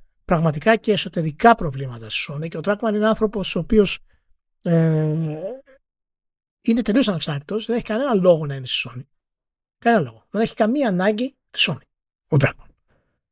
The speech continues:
Και εάν οι απολύσεις Naughty είναι κάτι το οποίο τον έχουν επηρεάσει προσωπικά, μπορεί κάλλιστα να φύγει. Θα πάρει χρήματα να φτιάξει παιχνίδι οπουδήποτε και να πάει.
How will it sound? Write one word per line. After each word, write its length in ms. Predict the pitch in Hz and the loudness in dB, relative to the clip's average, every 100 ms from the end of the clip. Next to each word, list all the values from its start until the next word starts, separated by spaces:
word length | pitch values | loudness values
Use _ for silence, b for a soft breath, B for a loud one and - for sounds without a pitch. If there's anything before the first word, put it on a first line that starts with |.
| _ _ | _ _
Και 340 | - 185 175 - | -8 -6 -6 -6
εάν 360 | 208 190 247 285 | -2 2 2 4
οι 80 | |
απολύσεις 420 | 220 196 196 220 202 | 0 0 -2 -2 0
Naughty 220 | 208 208 | 0 -2
είναι 100 | 202 | -6
κάτι 200 | 185 208 | -2 -2
το 80 | 190 | -4
οποίο 260 | 156 208 185 | -2 -2 0
τον 120 | 190 | -2
έχουν 140 | 185 | -4
επηρεάσει 420 | 190 170 180 180 | -4 0 2 0
προσωπικά, 720 | - 165 147 139 - 165 254 - | -2 -8 -10 -10 -6 -4 -4 -2
μπορεί 160 | 208 247 | 0 0
κάλλιστα 340 | 214 254 262 | 2 2 0
να 60 | 247 | -4
φύγει. 260 | 139 - _ _ _ _ _ _ _ _ _ _ _ _ _ _ _ _ _ _ _ _ _ | -6 -10 _ _ _ _ _ _ _ _ _ _ _ _ _ _ _ _ _ _ _ _ _
Θα 140 | 180 | 0
πάρει 220 | 214 240 | 2 2
χρήματα 360 | - 240 226 202 | 2 0 0 0
να 60 | |
φτιάξει 300 | 160 226 - | 0 0 0
παιχνίδι 340 | - 170 240 247 | -2 -2 0 0
οπουδήποτε 540 | 220 196 165 240 226 | 2 2 4 2 0
και 80 | 185 | -2
να 60 | 151 | -8
πάει. 160 | - | -12